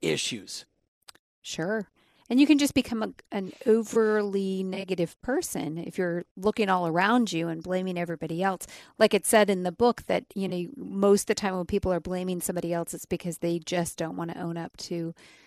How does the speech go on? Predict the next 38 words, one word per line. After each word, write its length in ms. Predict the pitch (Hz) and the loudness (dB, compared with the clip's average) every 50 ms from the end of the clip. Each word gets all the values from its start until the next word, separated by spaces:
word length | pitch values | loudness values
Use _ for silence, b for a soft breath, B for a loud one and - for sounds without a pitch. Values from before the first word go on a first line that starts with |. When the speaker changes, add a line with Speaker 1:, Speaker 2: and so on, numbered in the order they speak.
| b b b b _ | b b b b _
Speaker 2:
um, 280 | 180 165 165 165 165 165 | -6 -6 -6 -6 -6 -6
their, 200 | 175 170 170 165 - - _ _ _ - | -4 -4 -4 -4 -6 -12 _ _ _ -8
their, 240 | 175 165 160 170 - - _ _ | -6 -6 -6 -8 -12 -18 _ _
who 80 | - 202 | -4 0
they 180 | 185 175 175 | 2 2 2
really 300 | 180 175 165 165 165 156 | 0 -2 -4 -6 -6 -8
are. 160 | - - - - | -8 -8 -10 -12
I 240 | - - - - - | -14 -18 -12 0 0
was 140 | 208 - - | 0 2 2
thinking 320 | 359 359 427 - 403 359 | 0 0 2 2 2 6
about, 360 | 269 247 220 202 190 185 - B B B B B B _ _ | 6 8 8 8 6 6 4 B B B B B B _ _
um, 400 | 202 202 196 185 175 175 180 - - _ - | 0 2 2 0 0 -4 -8 -10 -12 _ 2
the, 220 | 196 185 175 175 185 254 269 - | 2 2 2 -2 -6 -14 -4 0
the 140 | 190 170 | 0 0
theme 800 | - - - - - 254 247 247 233 226 208 190 190 185 185 180 | 0 -2 -10 -4 0 2 2 4 4 2 2 0 0 0 -2 -2
for 340 | - - 208 185 180 170 175 | -2 0 2 2 2 2 4
Wit 180 | 196 220 - | 4 4 4
Ministries, 580 | 247 196 202 202 196 - - 180 170 - - - | 4 2 0 0 0 -2 -6 -6 -8 -6 -6 -4
which 200 | 175 - - - | -6 -4 -4 -4
we 100 | 185 180 | -4 -2
love, 380 | 175 180 175 165 160 156 151 - | 0 0 0 0 0 -2 -6 -6
and 140 | - 180 180 | -4 -2 2
their 160 | 180 180 185 | 4 4 4
thing 280 | 185 - - 202 185 170 | 2 2 0 0 0 0
is 120 | 170 - - - | -2 -2 -4 2
open, 560 | - 208 208 208 - - 214 202 202 202 196 | 6 6 6 6 6 6 6 6 6 2 0
broken, 640 | 170 185 180 180 180 180 - - 185 175 175 170 175 | 2 4 6 6 6 4 2 0 -2 -2 -2 -6 -10
free. 540 | - - - - 180 175 175 - 143 185 B B B B B B B - | -12 -10 -8 -6 -6 -6 -6 -8 -10 -12 B B B B B B B -4
And 180 | - 196 202 - - | -2 -2 -2 4 4
open 300 | 220 247 - - 214 185 | 4 6 6 4 4 4
is 140 | 180 170 - | 2 0 0
the 100 | - 185 | 0 -2
first 320 | - - 175 170 - - | 0 0 0 0 0 0
step, 300 | - - 190 170 - - - _ | -2 0 -2 -2 -2 -6 -12 _
which 300 | - 190 190 - - - | -2 -2 -2 0 -2 -2
means 580 | 214 233 226 202 175 165 165 165 160 - - b b b b _ | 0 0 0 2 0 -2 -2 -4 -6 -8 -10 b b b b _
being 240 | - 185 180 175 - - | -2 0 0 0 -2 -4
honest 680 | - 208 190 185 180 165 156 151 170 190 - - - | -4 -2 0 0 -2 -2 -2 -4 -4 -4 -6 -8 -10